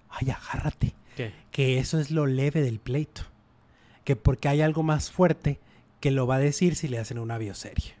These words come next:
Speaker 2: Mm.
Speaker 1: Que dice, "Pa' guardar su información".
Speaker 2: Claro.
Speaker 1: Pero que hay algo más grave que nunca ha dicho.
Speaker 2: Que más grave
Speaker 1: Porque
Speaker 2: que lo
Speaker 1: se
Speaker 2: de las
Speaker 1: pelearon.
Speaker 2: canciones.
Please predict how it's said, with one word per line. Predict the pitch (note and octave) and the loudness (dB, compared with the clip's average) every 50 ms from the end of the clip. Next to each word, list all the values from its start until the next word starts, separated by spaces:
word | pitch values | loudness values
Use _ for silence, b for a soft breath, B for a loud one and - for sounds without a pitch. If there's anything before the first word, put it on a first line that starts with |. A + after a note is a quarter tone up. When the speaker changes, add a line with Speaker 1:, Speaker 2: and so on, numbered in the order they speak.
| - _ | -20 _
Speaker 2:
Mm. | - B2 B2 B2 B2 B2 B2 B2 B2 B2+ A#2+ - b b b b b b - | -12 -8 -8 -6 -6 -6 -6 -6 -8 -8 -10 -14 b b b b b b -4
Speaker 1:
Que | C#3+ C#3+ D3 A2+ B2+ | -4 -4 -2 -2 -2
dice, | B2+ D3+ B2+ C#3+ | -2 -2 0 -2
"Pa' | A2 - B2+ A#2 | -4 -4 -6 -6
guardar | A#2 A#2 A2 A#2 A2+ - | -6 -6 -6 -6 -6 -4
su | - C3 | -2 0
información". | C#3+ D#3 D3+ D#3 D#3+ - - F#3+ F3+ G3 F#3+ B B B B - | 0 0 2 2 0 2 4 2 2 2 0 B B B B -6
Speaker 2:
Claro. | B2+ A#2+ A2+ G#2 G#2 - - - - - | -6 -4 -4 -6 -8 -12 -16 -20 -10 -2
Speaker 1:
Pero | - E3 D3 C#3 C3 A#2+ | 2 2 2 2 0 0
que | - E3 | 2 4
hay | D#3+ E3+ E3 F3 | 4 6 6 6
algo | E3+ E3 D#3+ D#3+ D3+ F#3 A#3 - - - - - - - _ - | 6 6 6 4 4 2 0 -2 -8 -20 -20 -20 -20 -20 _ -4
más | C#3 C#3 C#3+ C#3+ C#3+ C#3+ C#3 - - | 0 2 2 4 2 2 0 -2 -4
grave | C3 C3+ C3+ C3+ C3+ C3+ C#3 E3+ F#3+ G#3 - - - - - - _ _ - - - _ _ _ _ _ _ _ _ _ _ | -2 0 2 4 2 2 2 0 -2 -4 -6 -12 -20 -20 -20 -20 _ _ -20 -20 -20 _ _ _ _ _ _ _ _ _ _
que | - - C3+ | -2 0 2
nunca | C3+ C3 B2+ - C3 | 2 2 2 0 0
ha | |
dicho. | A2+ G#2 - - - - - - - - - _ _ - - _ _ - - - | 0 -2 -6 -10 -12 -12 -14 -18 -20 -20 -20 _ _ -20 -20 _ _ -20 -10 -2
Speaker 2:
Que | - C3+ B2+ B2 B2 A#2+ A#2 A#2 A2+ A2 A2 | 0 0 2 2 2 0 0 -2 -2 -4 -6
más | A#2 A#2+ A#2 | -6 -6 -2
grave | A#2+ B2 B2 | 2 4 4
Speaker 1:
Porque | C#3 C3 - | 4 4 4
Speaker 2:
que | C3+ A#2+ | 2 2
lo | A2+ | 2
Speaker 1:
se | A2+ | 2
Speaker 2:
de | A2 | 0
las | D3 | 0
Speaker 1:
pelearon. | C#3+ C#3 C#3 B2 G#2 | 0 0 -2 -2 -4
Speaker 2:
canciones. | - D3 C#3+ C3+ B2 | -6 -8 -10 -10 -12